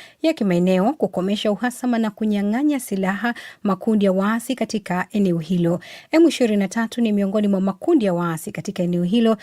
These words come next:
likipigania udhibiti wa mashariki mwa Kongo, eneo ambalo lina utajiri mkubwa wa madini na likiwa karibu na Rwanda. Muda mfupi uliopita nimezungumza na Mali Ali, mchambuzi wa masuala ya siasa, akiwa nchini Ufaransa.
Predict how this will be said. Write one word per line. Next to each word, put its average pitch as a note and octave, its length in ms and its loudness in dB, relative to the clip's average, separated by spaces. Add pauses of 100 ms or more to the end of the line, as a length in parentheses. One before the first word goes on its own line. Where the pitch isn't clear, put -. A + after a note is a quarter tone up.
(240)
likipigania A#3 960 2
udhibiti G#3 600 0
wa G#3 100 0
mashariki F#3 560 -2
mwa F#3 140 0
Kongo, G#3 440 0
eneo G3 300 0
ambalo A#3 440 0 (380)
lina A#3+ 320 4
utajiri A3 580 0
mkubwa A3 480 2
wa G#3+ 160 -2
madini F#3+ 720 0
na G#3+ 120 2
likiwa G#3 400 0
karibu F3+ 520 -2 (120)
na F3 180 2
Rwanda. F#3 440 0 (380)
Muda B3 180 4
mfupi B3 280 -2
uliopita B3 460 0
nimezungumza G#3+ 600 2
na G#3 120 2
Mali G3 360 0
Ali, A#3+ 300 0
mchambuzi G#3 480 -2
wa G3+ 60 2
masuala G3 360 0
ya F#3 120 2
siasa, A3+ 560 -4
akiwa D4+ 400 0
nchini A3 280 -2
Ufaransa. F3+ 560 -2